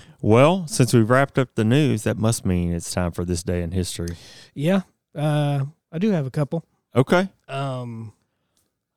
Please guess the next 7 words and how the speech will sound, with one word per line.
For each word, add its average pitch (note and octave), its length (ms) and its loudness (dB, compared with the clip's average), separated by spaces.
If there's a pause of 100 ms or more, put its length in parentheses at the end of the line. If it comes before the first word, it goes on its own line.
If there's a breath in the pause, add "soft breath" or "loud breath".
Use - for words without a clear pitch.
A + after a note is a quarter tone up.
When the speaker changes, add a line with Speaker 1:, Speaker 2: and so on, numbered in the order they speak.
(560)
Speaker 2:
I C3+ 60 -14
think C3+ 340 -10
the A#2+ 360 -12
biggest C3+ 360 -10
key F3 320 -6
one A#2 240 -12
today, A#2 600 -12